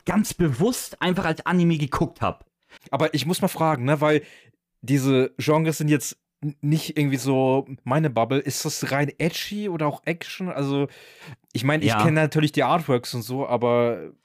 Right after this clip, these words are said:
Speaker 1: Also es ist auch
Speaker 2: wieso ist das
Speaker 1: Action.
Speaker 2: so lustig?
Speaker 1: Es ist auch
Speaker 2: Ja,
Speaker 1: Action
Speaker 2: okay.
Speaker 1: mit dabei, aber es ist, ich glaube, wenn man jetzt nur im Bereich edgy unterwegs ist, wenn man nicht im Bereich Erotik unterwegs ist, wo auch wirklich nackte Haut gezeigt wird und sowas halt,
Speaker 2: Mhm.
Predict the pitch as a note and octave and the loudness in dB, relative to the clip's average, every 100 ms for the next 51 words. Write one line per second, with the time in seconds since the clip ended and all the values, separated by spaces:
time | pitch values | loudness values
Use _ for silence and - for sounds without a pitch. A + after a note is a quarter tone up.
0 | _ _ _ _ B2+ D#3+ - G3 F3+ D3+ | _ _ _ _ -4 -2 -2 -2 0 0
1 | D3 D3+ F3+ C#3 G2 D#3 - G#3+ C#4 - | 0 0 2 4 4 0 -6 -12 -12 -10
2 | A#2 E3+ F3+ B2+ B2+ D3 C#3+ D3 C3 B2 | -2 0 0 2 2 2 4 6 4 2
3 | C#3 C#3+ C3+ B2+ - D3 - - - D#3+ | 2 0 0 -2 0 -2 -4 -12 -16 -4
4 | C#3 - E3+ G3+ G3+ F3 F#3+ F3+ D#3+ F3 | -4 0 2 2 2 2 2 2 0 -4
5 | - D#3+ F#3 A#3+ A3 F#3+ E3+ D3 D3+ E3 | -2 4 6 6 4 2 2 2 0 -2
6 | - C3+ C#3 - B2+ B2 A#2 G#2+ G#2 - | -4 -4 -2 0 2 2 2 0 -2 -6
7 | F#2+ C3 C3+ D3+ F3 E3 C#3+ D3+ C#3+ B2+ | -4 2 4 4 2 2 2 -2 0 2
8 | F#3 F#3 E3+ D3+ C#3+ C#3 B2+ B2+ A2 C#3 | 2 2 0 0 0 -4 -2 0 0 -2
9 | C3+ B2+ B2 - A2 C3+ C3 A#2+ - G#2+ | -2 -2 -2 -4 -2 0 0 -2 -2 -2
10 | G2 G#2 F#2+ G2 F#2 F#2 - G2 C3 A2+ | 0 -2 -2 -2 -2 -2 0 -2 0 -2
11 | A#2 | -4